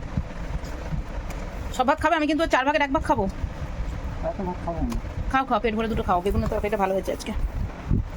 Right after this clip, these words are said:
Speaker 1: নুন নিয়েছো? সরাও, এটা সরাও।
Speaker 2: বাপ্পা কাজ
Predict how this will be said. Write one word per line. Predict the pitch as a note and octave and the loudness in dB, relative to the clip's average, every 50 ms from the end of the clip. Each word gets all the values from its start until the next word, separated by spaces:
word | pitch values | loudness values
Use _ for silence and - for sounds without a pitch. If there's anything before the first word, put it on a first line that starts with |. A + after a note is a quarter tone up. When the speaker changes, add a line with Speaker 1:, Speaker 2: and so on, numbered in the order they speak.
| - - - - - - - - - - - - - - - - - - - - - - - | 0 0 2 2 0 2 2 0 0 0 -2 -4 -4 -4 -4 -4 -4 -6 -6 -6 -4 -2 2
Speaker 1:
নুন | B3+ C#4+ D4 | 4 4 4
নিয়েছো? | D#4 F4 F#4 - C#4 G#3+ G3 F#3 - - - - - - - - - - - - - - | 4 2 4 4 2 2 2 0 -2 0 0 0 0 0 -4 -4 -2 -2 0 0 2 2
সরাও, | C4 B3 A3 | 2 2 2
এটা | G#3+ A3+ | 2 2
সরাও। | A3+ G#3+ G3+ | 0 2 2
Speaker 2:
বাপ্পা | - - - - - - - - - - - - - - - - - - - - - - - - - - E3+ D#3+ D#3+ | 2 2 2 2 0 0 0 0 0 0 0 0 2 0 0 0 0 -2 -2 -4 -2 -2 0 0 0 0 0 0 0
কাজ | D#3+ | 0